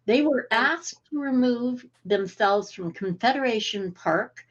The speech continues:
Speaker 1: by our Indigenous peoples because it is sacred land. And they ignored that as well. So all this, sorry, but bullshit about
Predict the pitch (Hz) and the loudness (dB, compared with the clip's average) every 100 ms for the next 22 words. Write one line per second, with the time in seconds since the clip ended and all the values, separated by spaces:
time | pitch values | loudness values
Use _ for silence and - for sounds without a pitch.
0 | _ _ _ 170 180 220 262 247 202 196 | _ _ _ 0 2 2 2 0 0 2
1 | 190 190 185 185 208 226 226 - 196 160 | 2 2 2 0 0 -4 -6 -4 0 0
2 | 165 190 262 - - 175 208 - 226 226 | 0 -2 -4 -10 -12 0 0 2 0 2
3 | 240 - 302 240 160 - - - 208 190 | -2 2 4 4 2 -4 -20 2 2 4
4 | 190 165 160 131 - - _ - - - | 2 2 2 0 -4 -14 _ -20 -8 0
5 | 311 330 339 320 262 233 254 262 262 247 | 4 6 4 2 -2 2 2 2 0 -2
6 | - - 170 170 175 _ 180 165 165 165 | -6 0 2 2 -2 _ -2 -2 0 0
7 | 139 - - _ _ - _ - 240 220 | 0 -2 -12 _ _ -20 _ 0 2 4
8 | 254 320 359 302 254 - _ _ _ _ | 4 4 4 -2 -4 -18 _ _ _ _
9 | - 247 175 185 190 - 170 233 320 330 | -2 2 2 2 0 -2 0 4 4 2
10 | - 190 170 - 208 180 196 185 190 | -2 -6 -6 -8 -8 0 0 2 -2